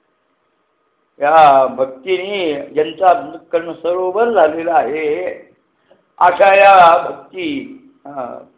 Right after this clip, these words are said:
भक्ती गोकुळी किती प्रकारच्या आहेत? नवविधा, नवविधा नारी. इथं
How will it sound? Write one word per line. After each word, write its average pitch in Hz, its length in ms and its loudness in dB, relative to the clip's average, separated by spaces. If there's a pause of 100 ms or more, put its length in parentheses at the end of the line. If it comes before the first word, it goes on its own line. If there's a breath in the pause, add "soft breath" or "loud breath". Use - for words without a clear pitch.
भक्ती 147 640 -8
गोकुळी 156 1040 -6 (2750)
किती 277 240 -2
प्रकारच्या 254 680 2
आहेत? 180 260 4 (2500)
नवविधा, 240 1000 4 (1500)
नवविधा 220 960 4
नारी. 190 580 -4
इथं 214 320 0